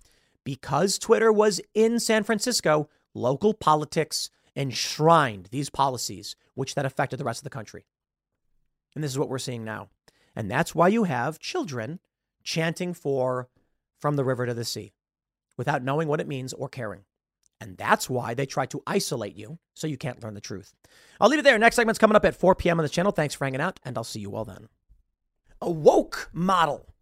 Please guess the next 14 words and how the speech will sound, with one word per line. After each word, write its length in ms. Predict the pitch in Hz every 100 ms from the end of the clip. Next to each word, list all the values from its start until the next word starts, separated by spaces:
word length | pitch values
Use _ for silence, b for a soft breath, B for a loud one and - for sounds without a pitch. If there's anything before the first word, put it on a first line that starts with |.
| _ -
signed 480 | - 190 220 233
with 500 | 190 190 185 - - - -
Elite 480 | 170 175 269 269 -
New 220 | 196 208 233
York, 600 | 196 175 123 - - - -
one 140 | 196
of 40 |
these 180 | 240 226
top 260 | - 254 254
modeling 400 | 226 247 240 131
firms, 380 | - 87 - - _ -
has 200 | - 220
been 180 | 180 320
dropped 640 | 214 214 185 175 - -